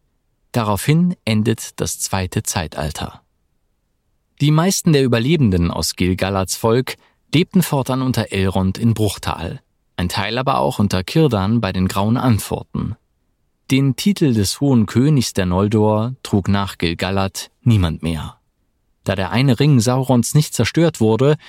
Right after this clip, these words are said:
konnte der dunkle Herrscher im dritten Zeitalter wieder mächtig werden. Nach dem Tod Gil-galads entstand ein Gedicht mit dem Titel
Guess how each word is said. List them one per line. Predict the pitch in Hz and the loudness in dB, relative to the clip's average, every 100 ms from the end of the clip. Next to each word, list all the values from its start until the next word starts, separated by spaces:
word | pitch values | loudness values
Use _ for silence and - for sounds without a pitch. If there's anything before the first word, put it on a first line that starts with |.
| - - | -20 -2
konnte | 175 185 | 0 2
der | 160 113 | 2 2
dunkle | 120 120 107 | 0 0 0
Herrscher | 87 95 - 110 - | 0 -2 -2 -4 -2
im | 110 | -2
dritten | 113 135 98 | 0 0 -2
Zeitalter | 87 85 80 - 90 101 101 | -2 -4 -4 -6 -4 -2 -2
wieder | 113 120 | 0 2
mächtig | 123 - 90 - | 0 -2 -8 -6
werden. | 71 73 62 - - _ _ _ _ _ _ _ _ - | -6 -6 -8 -8 -10 _ _ _ _ _ _ _ _ -6
Nach | 85 | -4
dem | - 85 | -4 -4
Tod | - 175 185 | -2 -2 -2
Gil-galads | - 92 87 101 127 - | 0 0 0 -2 -2 -4
entstand | - 131 - 123 - | -2 -2 0 -2 0
ein | 131 | 0
Gedicht | 139 135 107 - | 0 -2 -2 -2
mit | 92 - | -4 -2
dem | 82 | -4
Titel | - 135 131 123 123 | -2 -2 2 2 2